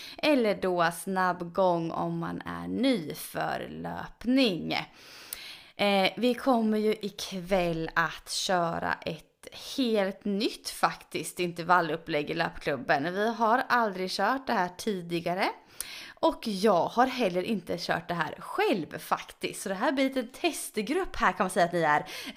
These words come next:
för det här passet som kommer att köras här nu ikväll. Eh, lite kul ändå med nytt inslag så ni får berätta för mig sen hur upplevelsen var. Så får jag köra det här passet också såklart i efterhand när jag har möjlighet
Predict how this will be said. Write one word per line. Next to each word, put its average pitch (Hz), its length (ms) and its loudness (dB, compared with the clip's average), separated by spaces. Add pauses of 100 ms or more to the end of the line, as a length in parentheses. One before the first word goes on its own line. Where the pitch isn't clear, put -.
för 190 140 2
det 165 100 6
här 165 320 4
passet 165 500 -4
som 156 200 2
kommer 151 600 -2
att - 200 -6
köras - 600 -2
här - 200 0
nu - 220 -6
ikväll. - 460 -2 (580)
Eh, 185 320 2
lite 262 200 0
kul 285 200 2
ändå 277 440 6
med 226 340 6
nytt 226 220 0
inslag 220 640 6
så 208 80 -2
ni 196 80 0
får 208 100 0
berätta 233 340 2
för 226 80 0
mig 220 220 4
sen 226 300 6
hur 220 440 4
upplevelsen 208 840 -2
var. 208 440 2 (420)
Så 190 200 -4
får 185 140 -4
jag 175 240 0
köra 175 280 -2
det 170 60 -4
här 175 140 -6
passet 170 400 -10
också 180 560 2
såklart 175 840 -4
i 170 160 -6
efterhand 170 920 -8
när - 100 -6
jag - 200 -4
har - 500 -4
möjlighet 170 1300 -2